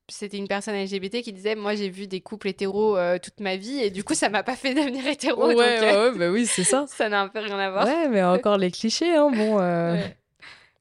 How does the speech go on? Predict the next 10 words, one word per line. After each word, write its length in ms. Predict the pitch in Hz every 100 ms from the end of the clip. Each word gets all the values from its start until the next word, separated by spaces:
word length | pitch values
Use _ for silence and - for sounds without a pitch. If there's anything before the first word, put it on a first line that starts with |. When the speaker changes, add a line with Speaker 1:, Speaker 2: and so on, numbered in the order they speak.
| _
Speaker 1:
clairement. 440 | 233 214 202 190 - _ _ _ _ _ _
Et, 200 | 226 220
euh, 380 | 214 214 214 214 -
et 140 | 240
toi, 240 | 240 311 294 - _
comment 260 | - 269 302
est-ce 160 | 294
que 100 | -
t'es, 360 | 240 240 208 214
enfin, 160 | 220